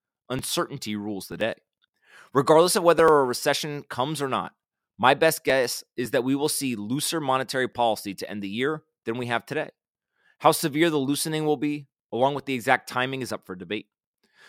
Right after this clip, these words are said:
But economies around the world are addicted to cheap money, and central banks are more than happy to deliver the drug of choice. We can fight the trend in the short term, but the long-term trend may as well be written in stone. Cheap money, higher asset prices,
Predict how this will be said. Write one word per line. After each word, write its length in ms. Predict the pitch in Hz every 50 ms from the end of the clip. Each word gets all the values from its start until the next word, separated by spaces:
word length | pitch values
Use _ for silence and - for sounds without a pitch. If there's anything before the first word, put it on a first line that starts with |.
| - _ _
But 120 | - 143
economies 440 | 147 - - 147 151 165 175 180 165
around 200 | 170 165 160 160
the 80 | 160 147
world 340 | 120 127 135 139 143 139 131
are 120 | 117 -
addicted 440 | 87 110 98 131 131 - - 139 123
to 80 | 127
cheap 280 | - - - 120 - _
money, 320 | 98 120 131 139 143 139 - _ _ _ _ _ _ _
and 140 | 120 127 -
central 320 | - - 160 151 175 170
banks 260 | 110 143 147 143 -
are 60 | 131 120
more 180 | 117 127 123
than 100 | 135 139
happy 300 | 131 135 131 127 - 110
to 160 | 95 - -
deliver 380 | - 117 110 110 123 113 113 113
the 120 | 90 87
drug 260 | 95 95 110 98 87 85
of 80 | -
choice. 440 | - - 117 104 - - - - - _ _ _ _ _ _ _ _ _ _
We 120 | 131 139
can 140 | 147 147 131
fight 280 | - - 147 156 165
the 100 | - 180
trend 380 | 160 - - 156 147 139 147 147
in 80 | 139 127
the 60 | 110
short 260 | - - 147 135 -
term, 340 | - 123 120 120 113 110 104 _ _ _ _ _
but 120 | - -
the 80 | - 117
long-term 480 | 117 127 135 143 - - 160 156 156
trend 280 | - - 139 131 135 127
may 160 | 120 120 123
as 160 | 127 120 101
well 160 | 107 117 117
be 120 | 113 120 113
written 280 | 95 101 - - -
in 120 | 98 95 92
stone. 340 | - - 110 110 104 82 - _ _ _ _ _ _ _ _ _ _ _ _
Cheap 320 | - - - 165 - _
money, 300 | - 151 151 135 - - _ _ _ _ _ _ _ _ _ _ _
higher 340 | - - 131 131 127 110 104
asset 340 | 101 101 - - - -
prices, 500 | - 87 82 80 - - - _ - _